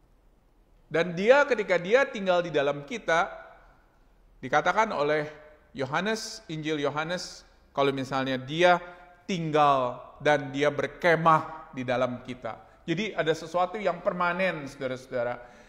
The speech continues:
Kemahnya itu ditancapkan di dalam kehidupan kita. Jadi ada sesuatu yang permanen yang diberikan oleh Allah kepada kita, saudara-saudara,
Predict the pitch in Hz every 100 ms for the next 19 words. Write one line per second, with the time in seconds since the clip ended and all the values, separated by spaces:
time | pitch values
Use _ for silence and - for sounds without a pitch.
0 | _ 214 180 190 175 196 185 175 226 180
1 | 170 - 180 175 160 196 196 - 208 180
2 | 135 120 123 - - - 135 131 143 165
3 | 170 - - - 147 143 135 135 127 123
4 | 120 117 104 - - - _ _ _ _
5 | _ _ _ _ _ _ - 131 160 165
6 | 170 170 165 160 170 151 143 139 135 123
7 | 107 107 - _ 123 120 117 127 131 147
8 | 143 - 127 123 123 120 123 - - 113
9 | 110 113 113 104 - - 110 117 - -
10 | -